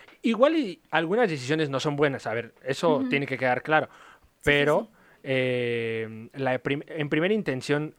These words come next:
Speaker 1: por lo que lo hace, no es, yo creo que no es por un ego desmedido, al contrario.
Speaker 2: Ujú.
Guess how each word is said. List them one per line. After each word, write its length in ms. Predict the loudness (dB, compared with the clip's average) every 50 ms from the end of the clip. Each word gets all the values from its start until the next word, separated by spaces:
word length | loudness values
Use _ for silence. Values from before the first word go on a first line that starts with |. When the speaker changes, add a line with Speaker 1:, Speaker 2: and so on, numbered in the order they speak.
| _ -6
Speaker 1:
por 140 | -6 -4
lo 160 | -4 -4 -4 -4
que 100 | -4 -2
lo 140 | 2 2
hace, 300 | 2 2 0 0 -2 -2 -2
no 180 | -2 -4 -4
es, 420 | -4 -4 -6 -8 -10 -12 -16 -20 _ _ _ _ _ _ _ _ _ _ _ -2
yo 100 | 0 0
creo 120 | 0 2
que 100 | 0 0
no 60 | -2
es 80 | 0 0
por 160 | 0 0 2
un 100 | 2 2
ego 200 | 4 4 4 4
desmedido, 560 | 2 2 -4 -6 -8 -4 -4 -4 -4 -4 -4 -4
al 180 | -4 -4 -4
contrario. 580 | -4 -8 -10 -8 -4 -2 0 0 0 -2 -8 -10 _ _ _ _ _ -20 _ _ _ _ _ _ _ _ _ _ _ -14 -12
Speaker 2:
Ujú. 240 | -12 -10 -6 -4